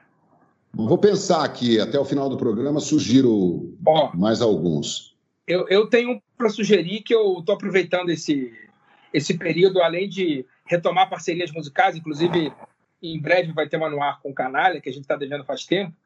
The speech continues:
Speaker 2: Eu tô lendo e relendo alguns livros, e eu indico de futebol o Febre de Bola, do Nick Hornby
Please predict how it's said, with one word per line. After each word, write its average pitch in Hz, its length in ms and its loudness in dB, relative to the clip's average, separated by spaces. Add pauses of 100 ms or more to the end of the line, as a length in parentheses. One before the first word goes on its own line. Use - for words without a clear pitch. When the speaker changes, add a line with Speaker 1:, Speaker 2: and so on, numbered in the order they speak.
(320)
Speaker 2:
Eu 175 180 0
tô 226 160 6
lendo 247 640 0 (160)
e 285 220 2
relendo 254 640 -2 (760)
alguns 175 400 -6
livros, 202 640 -6 (340)
e 175 80 2
eu 240 240 4 (100)
indico 220 360 -2
de - 80 -8
futebol 196 480 0
o 170 40 -8
Febre 202 440 0
de 180 100 -6
Bola, 185 400 -2
do 180 120 -6
Nick 175 280 -8
Hornby 196 460 -4